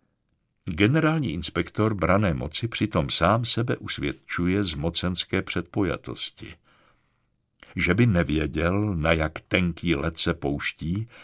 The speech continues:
když nadřazuje jeden většinový, humanitární účel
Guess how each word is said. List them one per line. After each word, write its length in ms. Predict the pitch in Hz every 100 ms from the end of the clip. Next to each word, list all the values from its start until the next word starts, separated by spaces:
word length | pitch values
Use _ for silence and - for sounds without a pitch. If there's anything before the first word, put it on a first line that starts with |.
| -
když 220 | - 82 76
nadřazuje 840 | 82 90 73 98 95 87 92 87
jeden 500 | 78 85 87 87 85 - _
většinový, 1120 | - 78 85 - - 87 82 80 82 95 147 - - _ _
humanitární 1040 | - - 104 98 98 87 92 95 87 85 85
účel 640 | 113 92 - 87 87 76